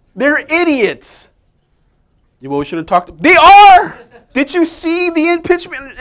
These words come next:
I'm just like, I mean, there would be no comedy shows alive today if there was no politics. I mean, that's what we all talk about every single day.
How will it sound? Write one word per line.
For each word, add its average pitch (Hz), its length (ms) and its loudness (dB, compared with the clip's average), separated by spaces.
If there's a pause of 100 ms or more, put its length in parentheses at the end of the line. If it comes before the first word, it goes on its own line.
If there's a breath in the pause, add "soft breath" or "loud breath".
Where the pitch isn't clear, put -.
(120)
I'm 320 200 -6
just 320 220 -10
like, 220 320 4 (760 soft breath)
I 254 80 -2
mean, 262 200 -4
there 262 180 -2
would 320 120 -6
be 285 100 -2
no 240 180 -2
comedy 214 480 -4
shows 170 400 -8
alive 151 420 0
today 123 360 -10
if 127 100 -14
there 135 140 -10
was 127 120 -14
no 131 120 -14
politics. 113 680 -12 (280)
I - 1000 -20
mean, 202 260 -4
that's 233 200 -4
what 269 120 -2
we 254 100 -6
all 269 160 4
talk 277 260 0
about 170 260 -2
every 247 200 -4
single 277 320 -10
day. 311 420 -4